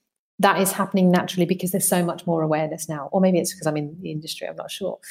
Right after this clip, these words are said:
Um, but equally, and you talked there about kind of comparing, you know, we,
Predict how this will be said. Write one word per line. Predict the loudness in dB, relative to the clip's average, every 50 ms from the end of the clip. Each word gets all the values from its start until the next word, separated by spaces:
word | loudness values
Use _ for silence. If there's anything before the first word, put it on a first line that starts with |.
| -16 -16 -18 -18 -6 0
Um, | 2 4 4 4 2 0 -2 -4 -8 -12 _ _
but | 4 6 6 6 8
equally, | 8 8 8 6 0 0 2 2 4 4 2 0 0
and | 0 0
you | -2
talked | -2 -4 -6 -6 -2 0
there | 0 0
about | 0 0 -2 -2 -2 -4 -6 -6
kind | -4 -2 -2
of | -2 -2
comparing, | -2 -2 -2 0 0 0 4 4 6 6 6 4 2 -2 -4 -8 -14 _ -20 -20 -20 -20 -20 -20 -2 4
you | 6
know, | 8 8 8
we, | 8 8 8 8 8 8 6 2 -2